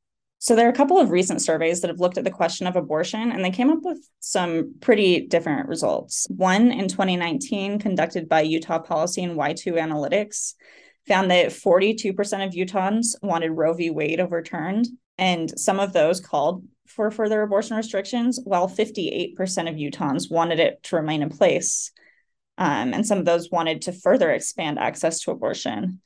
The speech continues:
So, you know, from that poll, you'd think the majority of Utahns don't want, um,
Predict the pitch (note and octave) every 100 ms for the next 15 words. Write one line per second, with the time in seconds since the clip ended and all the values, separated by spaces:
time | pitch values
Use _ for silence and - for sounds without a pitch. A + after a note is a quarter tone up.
0 | _ _ - - G3 F#3 E3+ - A3 E3+
1 | D#3 - E3+ A#3+ - F#3 E3 D3+ D3 F3+
2 | D3+ - - _ - G3 F3+ A3+ G3+ F3
3 | F3 F3+ F#3+ D#3+ D3 D#3 - - - -
4 | - _ _ _ _ _ G3 D3 D3 -
5 | F3+ E3 D#3+ D3+ - - F#3+ F3+ D3+ D3
6 | D3 D#3 E3+